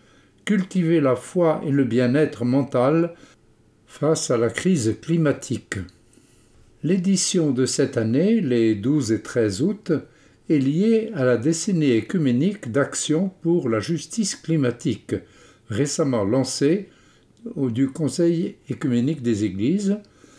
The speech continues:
et souligne l'impact croissant du changement climatique sur la santé mentale,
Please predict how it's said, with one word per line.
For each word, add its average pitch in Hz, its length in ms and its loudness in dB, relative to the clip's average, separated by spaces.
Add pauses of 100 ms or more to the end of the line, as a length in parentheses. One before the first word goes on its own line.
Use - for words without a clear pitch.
(300)
et 139 140 2
souligne 190 560 2
l'impact 165 560 0
croissant 175 580 -2
du 110 140 -4
changement 139 500 -2
climatique 170 680 -2
sur 139 260 -2
la 123 100 2
santé 160 460 -2
mentale, 123 680 0